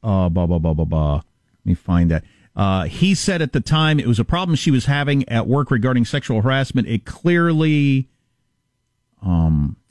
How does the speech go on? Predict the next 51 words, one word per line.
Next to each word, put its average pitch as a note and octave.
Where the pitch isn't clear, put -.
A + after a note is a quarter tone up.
let F#2+
me F2
try -
to D#2
find D#2+
that D2
part E2+
'cause E2+
I E2
thought D#2+
that E2
was D#2
really E2
good. D#2
Uh, D#2
uh, A#2
uh, F#2+
it A#2+
clearly, F#3
um, A2
was A#2
enough B2
to A#2
bother G#2
her. G2
Oh, D#3
it C#3+
was C#3
an E3
event D3+
that C#3+
had B2+
had C#3
a -
very C3
traumatic A#2+
effect B2
on F#2+
her, E2+
and A2
she C3
was G#2+
still C#3+
sensitive C#3
and G#2
affected F#2+
by F2+
it E2
at E2+
the D2
time. C2+